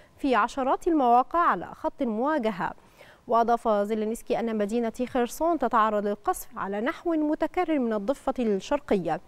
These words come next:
وأضاف أن القصف الوحشي انهمر كالمطر على المباني والشوارع والمستشفيات،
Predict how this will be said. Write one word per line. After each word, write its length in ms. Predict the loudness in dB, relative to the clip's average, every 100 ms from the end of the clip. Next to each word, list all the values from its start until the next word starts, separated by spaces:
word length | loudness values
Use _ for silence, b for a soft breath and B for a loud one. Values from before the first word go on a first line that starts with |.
| b b b b b
وأضاف 400 | 4 4 4 0
أن 180 | -2 -2
القصف 400 | -4 -4 -6 -4
الوحشي 600 | -2 -2 -6 -4 -4 -2
انهمر 520 | -4 0 0 2 0 -2
كالمطر 520 | -4 0 -2 0 0
على 280 | 2 0 -2
المباني 540 | -4 -2 2 2 2 2
والشوارع 640 | 0 2 2 4 4 2
والمستشفيات، 880 | 2 -2 -4 -6 -6 -2 -2 -2